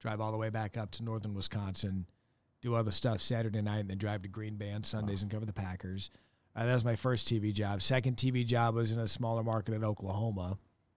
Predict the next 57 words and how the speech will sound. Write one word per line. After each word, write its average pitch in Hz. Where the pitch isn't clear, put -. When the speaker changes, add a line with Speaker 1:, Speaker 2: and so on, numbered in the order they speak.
Speaker 1:
Uh, 113
it 107
was 107
a 107
great 131
time 123
to 120
be 120
in 117
Oklahoma. 110
We 110
were 104
forty-five 120
minutes 113
or 107
so 107
from 107
Norman, 101
about 123
an 123
hour 127
and 120
a 104
half, 113
hour 120
forty-five 117
from 98
Stillwater. 107
But 110
at 107
the 98
time, 110
uh, 110
the 107
first 139
year 127
that 113
I 113
was 110
there 117
was 110
the 117
year 110
Jason 117
White 110
won 107
the 120
Heisman. 104
Uh, 110
and 107
they 110
went 110
to -
the 117
national 110
championship. 107
Got, 95